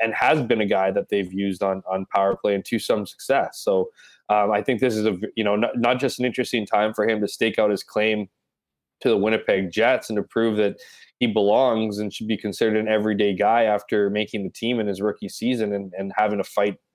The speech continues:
to really get back in the lineup ever since. Um, it's also a bit of a, a showcase to, to the rest of the league, you know, to, to, to show, to, to improve his stock. I'm not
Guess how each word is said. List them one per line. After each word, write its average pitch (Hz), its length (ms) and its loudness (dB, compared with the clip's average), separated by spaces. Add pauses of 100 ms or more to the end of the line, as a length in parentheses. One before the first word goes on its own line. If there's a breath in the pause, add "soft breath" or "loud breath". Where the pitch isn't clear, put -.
to 104 100 -4
really 104 200 2
get 101 140 0
back 110 220 0
in 107 80 -4
the 95 80 -4
lineup 98 360 0
ever 98 220 -2
since. 113 480 -4 (480 soft breath)
Um, 101 540 2 (560)
it's 110 140 -4
also 131 440 4
a 104 40 -6
bit 117 120 2
of 117 140 0
a, 110 300 2
a 110 80 0
showcase 117 600 -2
to, 113 480 0 (100)
to 120 100 -4
the 113 80 0
rest 113 300 0
of 123 60 -6
the 127 80 0
league, 156 420 0 (520)
you 120 120 2
know, 135 260 4
to, 123 460 0
to, 117 600 -2 (340)
to 123 60 -6
show, 131 340 2
to, 127 220 0
to - 140 -4
improve 123 380 -2
his 143 220 0
stock. 82 380 -6
I'm 113 140 -6
not 120 160 0